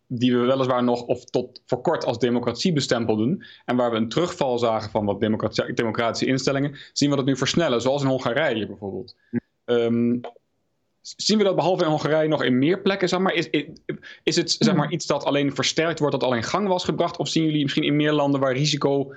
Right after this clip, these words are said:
Speaker 1: was op, eh, aftakeling dat nu in gang komen door de crisis?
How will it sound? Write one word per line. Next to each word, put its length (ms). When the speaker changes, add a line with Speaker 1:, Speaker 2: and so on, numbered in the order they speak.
Speaker 1:
was 320
op, 220
eh, 60
aftakeling 680
dat 100
nu 140
in 120
gang 280
komen 280
door 140
de 60
crisis? 520